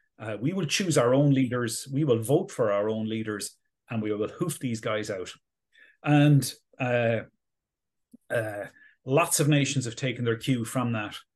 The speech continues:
since then. But it began as a conversation, you know, Benjamin Franklin and his friends sitting down <laughs> together, having a discussion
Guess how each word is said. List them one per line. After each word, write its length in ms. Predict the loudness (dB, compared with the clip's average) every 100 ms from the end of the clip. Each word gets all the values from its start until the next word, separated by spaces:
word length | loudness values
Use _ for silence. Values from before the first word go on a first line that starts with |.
| _ _ _
since 300 | -4 -2 0
then. 260 | 0 -2 -4 -20 _ 4
But 100 | 4
it 80 |
began 340 | 4 2 2 2
as 120 | 0
a 40 |
conversation, 760 | 0 -2 -2 -2 -2 -2 -4 -10 -14 -2
you 80 | 0
know, 100 | 2
Benjamin 420 | 2 4 2 0
Franklin 460 | 0 0 0 0 0
and 160 | 0
his 140 | 2 0
friends 440 | -2 0 0 -2 -8 -20 -20 _
sitting 340 | 0 2 4
down 300 | 4 6 6
<laughs> 60 | 2
together, 600 | -2 -6 -4 0 0 0 -12 -20 -12 -2
having 260 | 0 0
a 60 | 0
discussion 640 | 0 2 0 0 -2 -4